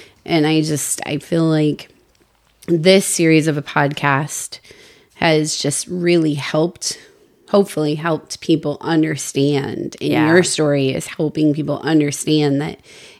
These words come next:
Speaker 1: it's a difference.
Speaker 2: Yeah.
Speaker 1: And this is a sickness. You know, you mentioned when they get diagnosed with cancer, you get an empathy behind you.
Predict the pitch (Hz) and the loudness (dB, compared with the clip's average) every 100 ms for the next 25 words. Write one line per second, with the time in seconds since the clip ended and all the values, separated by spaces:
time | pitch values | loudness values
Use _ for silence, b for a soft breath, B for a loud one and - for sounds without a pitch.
0 | - 170 165 156 151 - 135 - 139 _ | -2 0 0 -2 -4 -4 -4 -4 -8 _
1 | - - - - 156 151 147 156 165 165 | -16 -16 -16 -6 2 6 6 4 4 4
2 | 165 - 165 165 165 156 - 151 143 151 | 4 -2 2 2 2 -2 -2 -4 -4 -2
3 | 135 - 147 139 139 135 135 131 - 139 | -4 -4 0 0 2 2 2 0 0 -2
4 | - 147 143 151 180 - 143 147 139 - | -4 -2 0 2 0 0 -2 0 0 -4
5 | - - 156 147 156 165 147 151 156 160 | -14 -6 -6 -4 -4 0 2 4 2 0
6 | 156 147 143 139 123 - 113 | -4 -4 -2 -2 -4 -4 -6